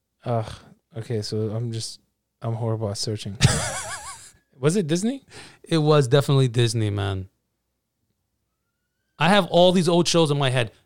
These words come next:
Speaker 2: Clarissa Explains It All. Uh, like you said, Zoe one oh one, but none of it is coming to mind right now.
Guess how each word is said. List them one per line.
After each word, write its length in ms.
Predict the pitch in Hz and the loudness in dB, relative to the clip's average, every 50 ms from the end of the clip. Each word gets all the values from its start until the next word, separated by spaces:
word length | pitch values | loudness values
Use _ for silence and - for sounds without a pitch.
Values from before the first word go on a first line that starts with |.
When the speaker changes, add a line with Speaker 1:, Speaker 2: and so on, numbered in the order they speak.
| _ - | _ -8
Speaker 2:
Clarissa 560 | - 147 143 147 151 156 151 - - 156 143 | -2 0 2 4 4 4 2 2 2 0 0
Explains 500 | 143 - - - 143 143 147 143 127 135 | 0 -2 -4 -6 -4 -4 -2 -2 0 0
It 100 | 143 139 | 0 2
All. 500 | 135 131 131 131 127 127 127 117 - _ _ _ _ _ _ _ _ _ _ _ - | 2 4 4 4 4 2 0 -2 -6 _ _ _ _ _ _ _ _ _ _ _ -4
Uh, 200 | 123 123 120 120 | 0 0 0 0
like 140 | 131 127 | 0 -2
you 80 | 147 143 | -4 -4
said, 240 | - - 143 127 117 | -2 0 -2 -2 0
Zoe 280 | 110 131 131 135 131 | -2 0 0 0 0
one 200 | 131 127 131 127 | 0 0 -2 -2
oh 60 | 127 120 | -2 -4
one, 320 | 113 120 123 123 123 117 113 | -4 -2 -2 -2 -2 -4 -4
but 120 | 113 127 127 | -6 -4 -4
none 200 | 127 135 139 139 | -2 -2 -2 -2
of 120 | 127 123 | -2 -2
it 60 | 127 | -2
is 120 | 120 113 - | -4 -4 -4
coming 260 | - 131 120 120 117 | -4 -6 -4 -4 -4
to 60 | 110 | -4
mind 280 | 110 113 110 110 104 104 | -4 -4 -4 -4 -6 -6
right 140 | 104 104 | -8 -8
now. 280 | 104 101 101 98 95 98 | -8 -10 -10 -12 -14 -16